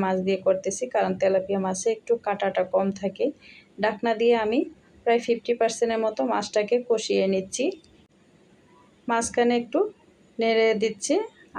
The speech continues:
আর ফিফটি পার্সেন্ট হওয়ার পরে এখন আমি মাছটাকে নামিয়ে নিব।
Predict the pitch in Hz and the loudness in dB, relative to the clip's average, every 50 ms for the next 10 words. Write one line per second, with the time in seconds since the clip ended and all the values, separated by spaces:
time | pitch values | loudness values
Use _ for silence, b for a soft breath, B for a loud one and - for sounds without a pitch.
0 | 202 202 202 196 190 190 185 185 185 180 185 - - 233 226 - 233 233 233 233 | 0 2 2 4 4 2 2 2 0 -2 -4 -4 -4 -4 -2 0 0 2 2 0
1 | 240 - 254 254 247 240 214 208 202 196 196 196 208 208 220 220 214 - 214 196 | 2 0 0 0 2 2 4 4 2 2 2 2 2 2 2 2 0 0 0 0
2 | 196 196 202 247 359 427 - - - 415 196 202 202 202 - 196 190 190 240 247 | 0 0 0 0 -2 -2 -6 -10 -6 -4 -2 -2 -2 0 0 -2 0 0 0 0
3 | 233 202 196 190 190 190 190 185 185 185 175 | 2 2 2 2 2 2 2 2 2 0 0